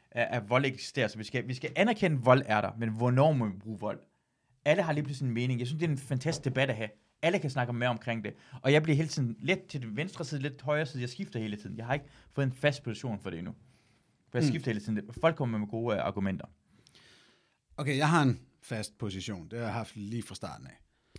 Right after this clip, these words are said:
Speaker 1: Ja.
Speaker 2: Øh, jeg er på det der hold, der er decideret skræmt over, at han ikke blev smidt ud.
Speaker 1: Mm.
Speaker 2: Øhm, at Will Smith skulle bare kyles. Jeg er på det hold, der slet ikke gider,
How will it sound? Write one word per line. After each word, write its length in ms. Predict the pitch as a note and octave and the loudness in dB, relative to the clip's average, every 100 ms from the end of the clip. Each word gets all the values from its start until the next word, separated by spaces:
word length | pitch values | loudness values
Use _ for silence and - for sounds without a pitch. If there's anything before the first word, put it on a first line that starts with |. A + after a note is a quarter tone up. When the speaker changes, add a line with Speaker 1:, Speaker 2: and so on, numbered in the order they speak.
| - | -8
Speaker 1:
Ja. 100 | C#3 - _ - | -8 -8 _ -8
Speaker 2:
Øh, 960 | A#2 G#2+ G2+ G2 G2 G2 G2 F#2+ E2 | -4 -2 -2 -4 -6 -8 -12 -14 -14
jeg 320 | - B2 A#2 F#2+ - - - | 0 2 2 0 -12 -16 -4
er 100 | A#2+ | -2
på 120 | A#2+ | 2
det 140 | A#2+ | 2
der 140 | A#2+ A2 | 2 2
hold, 280 | B2 G#2 | 0 -2
der 60 | - G#2+ | -8 -12
er 340 | D#2+ G#2+ G2 | -8 -8 -8
decideret 460 | F#2+ - G2 G#2+ A2 | -10 -12 -10 -10 -10
skræmt 300 | - A2 G#2+ | -8 -6 -6
over, 120 | G#2 | -6
at 40 | G2+ | -6
han 120 | G#2 | -6
ikke 120 | G2+ | -6
blev 140 | G#2+ G2+ | -8 -10
smidt 220 | G#2+ F#2+ | -10 -12
ud. 120 | D2 _ _ _ _ _ - | -16 _ _ _ _ _ -2
Speaker 1:
Mm. 240 | G#2+ G2+ | -2 -2
Speaker 2:
Øhm, 540 | A2 G#2 G2 F#2 E2+ - _ _ _ | -8 -8 -10 -12 -14 -18 _ _ _
at 180 | A#2 - | -16 -14
Will 180 | A2 G#2 | -12 -10
Smith 200 | - A2 | -8 -10
skulle 160 | - G2+ | -12 -12
bare 140 | G2+ | -12
kyles. 420 | - G#2 G2+ - _ - - _ | -8 -8 -6 -10 _ -20 -20 _
Jeg 60 | A#2+ | -4
er 40 | |
på 80 | A2+ | -2
det 140 | A#2+ | 0
hold, 220 | A#2+ B2 | 2 2
der 60 | B2 | 0
slet 240 | - C3 | -4 -2
ikke 140 | B2+ B2+ | -2 -2
gider, 360 | C#3+ C#3+ B2 | 0 0 0